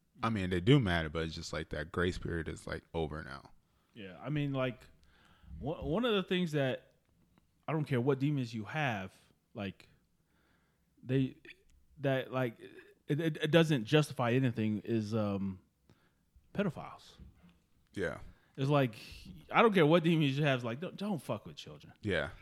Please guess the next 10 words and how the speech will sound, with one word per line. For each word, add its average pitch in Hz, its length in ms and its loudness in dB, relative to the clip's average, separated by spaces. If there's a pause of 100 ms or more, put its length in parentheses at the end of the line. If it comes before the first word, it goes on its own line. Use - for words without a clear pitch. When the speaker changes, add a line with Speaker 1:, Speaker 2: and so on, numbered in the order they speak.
(420)
Speaker 2:
But 113 460 -2 (300)
there's, 175 260 2
like, 151 320 2 (200)
there's 165 220 -4
people 190 440 -8
out 175 260 -8
there, 156 260 -16 (1040)
which 156 340 0 (160)
I 185 140 6
can, 196 500 2